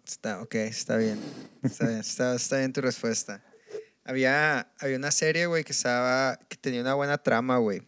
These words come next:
O sea, el, el plot estaba chilo, güey. Y ahorita me acordé cuando dijiste,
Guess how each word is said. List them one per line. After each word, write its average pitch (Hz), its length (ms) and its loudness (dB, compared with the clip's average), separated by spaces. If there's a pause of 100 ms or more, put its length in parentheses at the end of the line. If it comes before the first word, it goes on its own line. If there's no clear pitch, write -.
(120)
O 120 80 -2
sea, 127 160 4
el, 120 180 2
el 120 180 2
plot 131 500 4
estaba 127 240 4
chilo, 147 320 4
güey. 123 220 4
Y 117 40 -4
ahorita 120 220 4
me 147 80 4
acordé 120 320 4
cuando 147 220 4
dijiste, 135 680 2